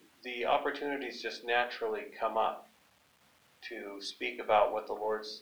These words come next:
doing in your life. And there are a lot of people who are spiritual, if not Christian, but open to be spoken to.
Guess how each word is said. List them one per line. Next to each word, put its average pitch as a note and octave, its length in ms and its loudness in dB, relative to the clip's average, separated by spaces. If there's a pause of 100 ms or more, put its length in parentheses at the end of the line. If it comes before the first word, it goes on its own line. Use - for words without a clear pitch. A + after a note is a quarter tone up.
doing G#2+ 240 -4
in G2+ 100 -6
your G#2 160 -2
life. A#2 300 2 (1040)
And A2 200 2
there A2 120 6
are A2 60 6
a - 20 4
lot C#3+ 160 10
of F3+ 120 6
people - 340 -2
who A2+ 120 0
are G#2 100 0
spiritual, D3+ 840 2
if A2+ 220 -6
not A2 300 2
Christian, - 440 -4 (520)
but B2+ 140 6
open B2+ 480 2
to A#2 100 -10
be G#2 240 -10
spoken C3 480 0
to. - 140 -8